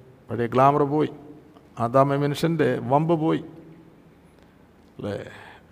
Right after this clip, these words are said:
അവൻ്റെ പ്രശംസയും അവൻ്റെ പുകഴ്ചയൊക്കെ പോയി. ഇപ്പോൾ പുതിയ സൃഷ്ടി എനിക്ക് എൻ്റെ കർത്താവായ യേശു ക്രിസ്തുവിൻ്റെ ക്രൂശിലല്ലാതെ മറ്റൊന്നിലും പ്രശംസിപ്പാൻ ഇടവരുത്. ആ ജീവിതത്തിലേക്കായിത്തീരും.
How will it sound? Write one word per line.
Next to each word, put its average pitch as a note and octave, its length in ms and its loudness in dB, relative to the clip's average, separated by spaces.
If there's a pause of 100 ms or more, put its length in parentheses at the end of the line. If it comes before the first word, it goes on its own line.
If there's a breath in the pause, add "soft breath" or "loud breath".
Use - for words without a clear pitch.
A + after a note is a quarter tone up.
അവൻ്റെ C#3 300 2 (140)
പ്രശംസയും D#3+ 640 2
അവൻ്റെ D#3 220 2
പുകഴ്ചയൊക്കെ F3 460 4 (100)
പോയി. F#3 180 2 (1000)
ഇപ്പോൾ A#2 240 -2 (1300)
പുതിയ C3 260 2
സൃഷ്ടി C#3 280 4 (240)
എനിക്ക് C3 200 4
എൻ്റെ B2+ 160 2
കർത്താവായ B2+ 420 4 (100)
യേശു C3 240 0
ക്രിസ്തുവിൻ്റെ A#2 420 -6
ക്രൂശിലല്ലാതെ A2+ 680 -2 (140)
മറ്റൊന്നിലും G#2+ 480 -8
പ്രശംസിപ്പാൻ G2+ 640 -10 (200)
ഇടവരുത്. G2 340 -12 (200)
ആ - 20 -4 (120)
ജീവിതത്തിലേക്കായിത്തീരും. G2 840 -14